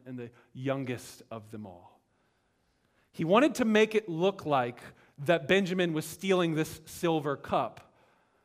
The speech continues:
so that Benjamin would be in big trouble, and the brothers would have to go back home and tell their dad that, "Yeah, we lost Benjamin." It's a pretty smart plan.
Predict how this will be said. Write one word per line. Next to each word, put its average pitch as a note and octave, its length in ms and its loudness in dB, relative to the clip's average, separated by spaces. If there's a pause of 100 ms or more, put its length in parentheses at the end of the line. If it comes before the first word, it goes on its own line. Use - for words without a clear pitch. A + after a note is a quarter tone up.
(300)
so - 220 -6
that C#3 220 0
Benjamin C#3 400 -2
would A#2+ 120 -8
be B2+ 120 -4
in A#2 120 -6
big A2+ 200 -10
trouble, A2+ 400 -8
and A#2 100 -10
the A#2 60 -10
brothers A#2+ 680 -2 (360)
would C3 80 -10
have B2+ 120 -8
to B2+ 60 -14
go D#3 180 0
back G3+ 220 8
home D3+ 280 -4
and C#3 100 -8
tell D#3+ 160 0
their E3+ 140 -2
dad A#2 380 -2
that, A#2+ 160 -12 (1000)
"Yeah, G2+ 260 -14 (420)
we B2 120 -14
lost G#2+ 380 -18
Benjamin." - 380 -20 (1900)
It's - 100 -20
a - 40 -20
pretty E3+ 200 -12
smart C3 280 -8
plan. G3 240 -18